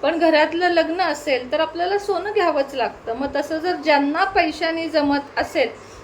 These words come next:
त्यांनी सोन्याची खरेदी अवश्य करावी आणि या दिवशी गुरुपुष्यामृत योगावर तुम्हाला सोन्याची पूजासुद्धा करायची आहे.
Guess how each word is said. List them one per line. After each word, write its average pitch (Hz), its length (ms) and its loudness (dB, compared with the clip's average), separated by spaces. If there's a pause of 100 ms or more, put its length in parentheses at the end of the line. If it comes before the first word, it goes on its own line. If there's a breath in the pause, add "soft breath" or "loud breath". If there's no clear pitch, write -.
(120)
त्यांनी 302 360 0
सोन्याची 320 800 2
खरेदी 269 500 0 (100)
अवश्य 320 520 0
करावी 269 500 2 (360 loud breath)
आणि 302 220 0
या 311 200 2
दिवशी 320 420 -2
गुरुपुष्यामृत 320 920 -2
योगावर 269 520 0
तुम्हाला 269 560 -2
सोन्याची 285 880 -2 (400 loud breath)
पूजासुद्धा 330 800 2
करायची 254 520 0
आहे. 240 260 -4